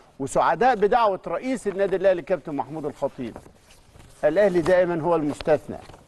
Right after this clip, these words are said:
أنت بتتكلم على دي أفريقيا، لكن أن يستثنى الأهلي من قارة أفريقيا كلها عشان يكون حاضرًا لاجتماع للرابطة الأوروبية الأكثر تقدمًا، ولا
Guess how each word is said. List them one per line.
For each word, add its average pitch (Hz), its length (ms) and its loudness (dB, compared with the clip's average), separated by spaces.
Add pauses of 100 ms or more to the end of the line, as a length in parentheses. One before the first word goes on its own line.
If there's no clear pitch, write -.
(160)
أنت 123 120 -6
بتتكلم 156 640 0
على 156 260 0
دي 175 200 0
أفريقيا، 143 500 -6 (420)
لكن 147 380 0
أن 220 160 2 (100)
يستثنى 180 520 0
الأهلي 151 460 0
من 208 200 2
قارة 208 500 0
أفريقيا 175 540 -6 (720)
كلها 160 540 0 (300)
عشان 151 300 -6
يكون 202 380 -2 (380)
حاضرًا 208 540 0
لاجتماع 180 960 -2 (420)
للرابطة 185 640 0
الأوروبية 202 720 2 (220)
الأكثر 175 440 -2
تقدمًا، 185 600 0
ولا 196 260 2